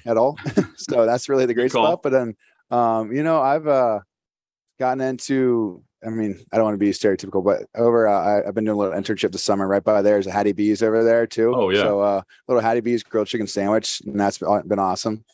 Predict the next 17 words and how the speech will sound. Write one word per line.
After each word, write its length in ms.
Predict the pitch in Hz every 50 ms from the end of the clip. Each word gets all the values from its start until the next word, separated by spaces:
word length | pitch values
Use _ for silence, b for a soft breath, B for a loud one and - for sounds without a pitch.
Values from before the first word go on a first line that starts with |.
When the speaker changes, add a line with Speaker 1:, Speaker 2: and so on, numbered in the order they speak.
| _
Speaker 1:
So 320 | _ - - 85 82 80 - _ _ _ _ _ _ _ _ -
that's 200 | 104 98 - -
always 280 | 95 95 92 90 87 90
been 100 | 92 90
a 40 | - _ _ _
great 200 | - 98 92 85
choice 220 | - - 90 87
for 100 | - -
mine. 220 | 92 90 87 87 90 _ _ _ _ _ _ _ _ _ _ -
Speaker 2:
Oh, 100 | 104 98
so 160 | - - 117
no, 240 | 117 123 120 110 -
so 220 | - - - - 117
no 140 | 110 113 107
Cane 340 | 110 - 135 131 127 123
Prime 600 | 123 - 123 117 117 117 117 113 113 110 110 98
or, 460 | 85 85 85 85 82 82 82 82 82